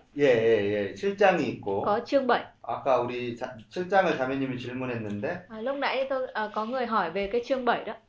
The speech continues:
Speaker 1: 예, 그 다음에 구 장까지 해서는 여섯 번째 나팔까지가 있어요. 구 장 끝에 여섯 번째 나팔.
Speaker 2: 음. Thì, ờ, cuối của chương chín thì là cái kèn thứ sáu.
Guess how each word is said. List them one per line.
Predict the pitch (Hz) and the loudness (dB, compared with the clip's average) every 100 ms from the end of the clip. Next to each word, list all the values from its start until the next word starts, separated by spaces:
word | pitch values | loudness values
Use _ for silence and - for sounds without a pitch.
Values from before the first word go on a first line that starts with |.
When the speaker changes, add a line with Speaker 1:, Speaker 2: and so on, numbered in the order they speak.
| - | 2
Speaker 1:
예, | 156 123 - | 4 4 2
그 | 180 | 8
다음에 | 196 202 196 190 190 185 185 | 10 10 8 10 10 10 6
구 | 156 | 4
장까지 | 180 185 190 185 190 185 175 175 | 10 10 10 2 6 6 8 6
해서는 | 175 175 170 | 4 4 6
여섯 | 135 185 190 | 6 6 6
번째 | 190 180 190 | 4 4 6
나팔까지가 | 160 - 170 170 165 143 123 | 6 6 6 6 6 4 4
있어요. | 117 - 113 110 139 - - _ _ - - - - _ - - - | 0 0 0 0 0 -4 -12 _ _ -20 -20 -20 -20 _ -20 -20 -12
구 | 135 | 0
장 | 160 151 | 0 0
끝에 | 92 90 131 | -4 0 2
여섯 | 120 147 | 2 0
번째 | 139 127 117 | -2 -2 -2
나팔. | 98 - 127 139 170 - - | -2 -2 -2 -2 -4 -12 -12
Speaker 2:
음. | 226 208 - _ _ _ - | -10 -10 -14 _ _ _ -16
Thì, | 220 | -14
ờ, | 208 202 202 | -12 -12 -2
cuối | 220 220 | 4 4
của | 302 294 | 4 0
chương | 285 269 | -2 -2
chín | - 220 233 | -2 -2 0
thì | 277 | 0
là | 226 - | -2 -4
cái | 202 | -4
kèn | 254 226 208 | -2 -2 -4
thứ | 214 | -8
sáu. | - 185 233 | -2 -2 -2